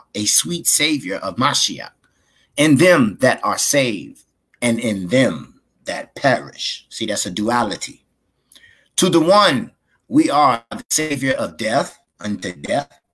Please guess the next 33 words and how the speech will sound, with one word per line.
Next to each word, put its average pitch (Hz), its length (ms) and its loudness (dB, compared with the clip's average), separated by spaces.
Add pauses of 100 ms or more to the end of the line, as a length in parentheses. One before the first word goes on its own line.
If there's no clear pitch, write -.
(160)
and - 160 -10
to 95 100 -6
the 82 160 -8
other, 123 360 0
the 107 100 -6
Savior 98 400 -2
of 104 100 -4
life 156 380 -4 (200)
unto 101 240 -6
life. - 420 -8 (340)
And 160 140 -2
who 202 180 2
is 139 140 2
sufficient - 500 -6
for - 160 -12
these 90 240 -6
things? - 520 -8 (420)
For 127 180 2
we 165 160 2
are 120 120 4
not 151 380 0 (380)
as 101 180 -6
many 113 460 2 (240)
which 117 240 -4
corrupt 110 380 -2
the 98 100 -8
word 95 280 -4
of 78 280 -12
Yah, 92 320 -2 (420)
but 110 160 2
as 95 300 0
with 110 340 -4
sincerity, - 920 -2